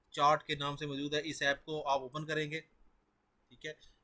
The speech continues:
इस ऐप को जब आप open करेंगे तो आपका जो चे-, चे-, WhatsApp analyzer है वो काम करना शुरू कर देगा।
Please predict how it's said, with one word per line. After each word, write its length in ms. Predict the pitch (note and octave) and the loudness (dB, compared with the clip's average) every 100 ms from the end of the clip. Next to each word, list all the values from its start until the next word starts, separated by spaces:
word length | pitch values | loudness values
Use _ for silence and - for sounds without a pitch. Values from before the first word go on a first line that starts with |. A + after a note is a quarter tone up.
| - | -12
इस 120 | B2+ | 0
ऐप 160 | C#3+ - | 2 2
को 100 | D3 | -2
जब 160 | D3 | 0
आप 200 | C#3+ - D3 | 0 -2 -10
open 220 | C3+ D#3 | -8 -2
करेंगे 340 | D3 D3 D3 | 0 0 0
तो 100 | D3 | -4
आपका 400 | C#3 C#3 C#3+ D3+ | 2 4 4 0
जो 100 | C#3+ | -2
चे-, 400 | C#3 - C#3+ C#3+ - - | -4 -2 -2 -2 -4 2
चे-, 240 | C#3+ D3+ | 4 4
WhatsApp 540 | C#3+ C#3+ - D3 D3 | 4 0 4 2 4
analyzer 520 | C3+ B2+ B2+ C3 D3 C#3+ | 0 2 4 4 2 4
है 200 | C#3+ C#3 - - | 4 2 -4 -20
वो 140 | C#3+ D#3 | -12 -6
काम 260 | D3 C#3+ | 0 2
करना 240 | C3+ C3 B2+ | 2 -2 -4
शुरू 200 | C#3 C3 | -6 -6
कर 160 | B2 | -6
देगा। 340 | A2 A2 G#2+ | -6 -6 -6